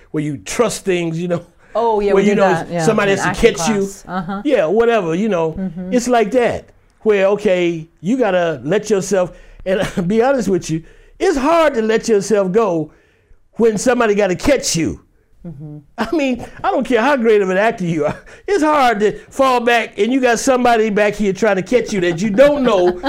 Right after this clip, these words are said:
Speaker 2: <laughs>
Speaker 1: or you don't know if they're gonna be able to catch your big fat ass like me.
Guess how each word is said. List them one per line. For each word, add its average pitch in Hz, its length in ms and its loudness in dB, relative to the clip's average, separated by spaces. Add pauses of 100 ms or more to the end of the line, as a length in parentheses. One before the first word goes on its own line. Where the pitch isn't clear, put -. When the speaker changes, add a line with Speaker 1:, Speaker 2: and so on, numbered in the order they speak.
(120)
Speaker 2:
<laughs> - 40 -12
Speaker 1:
or 214 140 0
you 247 100 8
don't 247 240 6
know 247 220 6
if 214 120 -2
they're 240 120 2
gonna 220 160 2
be 214 80 0
able 208 80 -2
to - 80 -8
catch 302 180 0
your 190 120 0
big 165 200 -2
fat 131 200 -2
ass 107 240 -2
like 147 180 -4
me. 202 220 -4